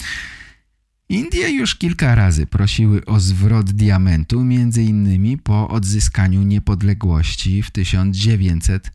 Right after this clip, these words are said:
czterdziestym siódmym roku. Pod-, potem, podczas wizyty królowej Elżbiety w Indiach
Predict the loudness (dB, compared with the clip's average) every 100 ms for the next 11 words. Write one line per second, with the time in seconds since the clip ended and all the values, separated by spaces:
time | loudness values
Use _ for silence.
0 | _ -12 -4 -2 0 -2 -2 0 -2 -2
1 | -2 0 0 0 -2 -6 -8 -10 _ _
2 | _ -8 -6 -8 -16 _ -20 -6 -4 0
3 | 0 -2 -8 -18 -10 -4 -4 -2 -2 0
4 | 0 0 0 -2 -2 -4 -2 -2 0 0
5 | -2 -2 0 0 0 -2 -2 -2 -2 0
6 | 0 -2 -4 -6 -12